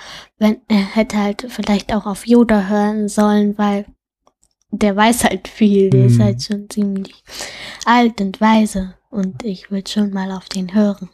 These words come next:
Speaker 1: Ich weiß
Speaker 2: Ja.
Speaker 1: es nicht genau. Ist schon schwer.
Speaker 2: Ja. Und es gab doch jetzt auch, ähm, eine Veränderung in der Beziehung zwischen, ähm, Han Solo und Prinzessin Leia.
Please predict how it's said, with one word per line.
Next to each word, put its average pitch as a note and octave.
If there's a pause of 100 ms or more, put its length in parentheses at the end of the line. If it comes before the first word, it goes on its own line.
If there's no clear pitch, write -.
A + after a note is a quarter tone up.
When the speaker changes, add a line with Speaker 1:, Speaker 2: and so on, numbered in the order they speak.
Speaker 1:
Ich -
weiß F#3
Speaker 2:
Ja. A2+
Speaker 1:
es -
nicht -
genau. F#3 (320)
Ist -
schon F#3 (120)
schwer. F#3 (260)
Speaker 2:
Ja. A2 (580)
Und D3
es C#3
gab D3+
doch E3+
jetzt D#3+
auch, C#3+
ähm, B2 (540)
eine C3
Veränderung F#3+
in C#3+
der B2+
Beziehung F3
zwischen, C3
ähm, A#2+
Han A2
Solo D3+
und C3
Prinzessin B2+
Leia. G#2